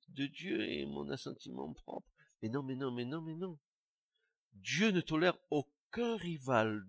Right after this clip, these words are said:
de l'esprit qu'il a fait habiter en nous. Mais il donne une plus grande grâce. Mais il donne une plus grande grâce. C'est pourquoi il dit,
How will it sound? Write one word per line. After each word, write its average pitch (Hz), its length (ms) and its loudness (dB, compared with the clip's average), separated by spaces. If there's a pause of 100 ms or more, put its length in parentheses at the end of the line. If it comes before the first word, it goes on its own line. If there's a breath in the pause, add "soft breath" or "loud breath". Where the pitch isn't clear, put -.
de 185 100 2
l'esprit 185 880 0 (500)
qu'il 135 160 6
a 131 80 6
fait - 240 0 (120)
habiter 131 540 -4 (140)
en 202 160 -2
nous. 208 240 -4 (1160 soft breath)
Mais 180 340 12
il 151 120 2
donne 151 300 12 (160)
une 147 280 4
plus 175 220 2
grande 131 360 6
grâce. 127 920 2 (1300 soft breath)
Mais 120 180 8
il 110 120 6
donne 127 260 10
une 98 160 0
plus 139 140 0
grande 127 260 6
grâce. 147 300 4
C'est 139 120 4
pourquoi 170 720 2 (220 soft breath)
il 127 200 0
dit, 135 380 0